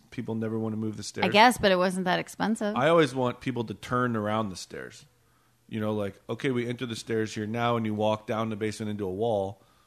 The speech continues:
Speaker 1: Like, let's turn 'em around, and then you walk, like, into the basement.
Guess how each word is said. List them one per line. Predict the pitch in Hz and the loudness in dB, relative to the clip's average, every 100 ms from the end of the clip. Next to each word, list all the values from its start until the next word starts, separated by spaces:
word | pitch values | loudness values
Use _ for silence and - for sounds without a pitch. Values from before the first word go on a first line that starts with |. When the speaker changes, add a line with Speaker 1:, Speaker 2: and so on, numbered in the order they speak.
| _ | _
Speaker 1:
Like, | 95 | -14
let's | 90 92 - | -8 -10 -10
turn | - 92 | -10 -8
'em | 117 | -6
around, | 139 190 110 139 | -6 -4 -4 -2
and | 107 101 | -4 -4
then | 101 | -6
you | 95 | -4
walk, | 98 101 - | -4 -4 -6
like, | 95 - | -12 -12
into | 101 104 110 | -14 -14 -14
the | |
basement. | 95 104 - - | -12 -12 -12 -18